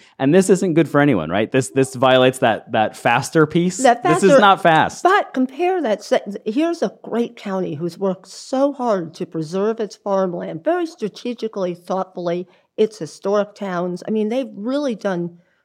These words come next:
Speaker 2: tremendous work over decades to make it so beautiful. I was in the hearing where the wind industry said, "We looked at a map and we found this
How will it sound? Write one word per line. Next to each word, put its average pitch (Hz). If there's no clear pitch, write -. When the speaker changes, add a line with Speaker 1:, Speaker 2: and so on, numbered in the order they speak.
Speaker 2:
tremendous 220
work 190
over 165
decades -
to 180
make 262
it 254
so 208
beautiful. 196
I 208
was 269
in 240
the 220
hearing 196
where 185
the 170
wind 185
industry 180
said, 175
"We 233
looked 269
at 202
a 170
map 185
and 180
we 170
found 202
this 170